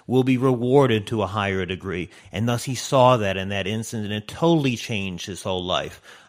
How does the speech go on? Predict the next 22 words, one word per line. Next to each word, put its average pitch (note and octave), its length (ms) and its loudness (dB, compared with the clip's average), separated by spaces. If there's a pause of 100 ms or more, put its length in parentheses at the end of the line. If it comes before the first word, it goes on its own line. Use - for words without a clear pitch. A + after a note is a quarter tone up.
Um, A2+ 320 -2
there's C3+ 200 2
much D#3 260 4
more B2+ 160 2
that B2 140 0
can A#2+ 120 -2
be A2 120 0
said A#2+ 240 0
about A#2 260 2
him, B2 220 -4 (280)
and B2+ 200 -2
as B2+ 180 2
I've A#2 160 2
mentioned B2 360 -2
before A2+ 340 0
many G#2+ 260 -2
times, C3+ 380 -4
I A#2+ 120 2
will C3+ 160 0
have D#3 160 -2
a D#3 60 0
link B2 380 -4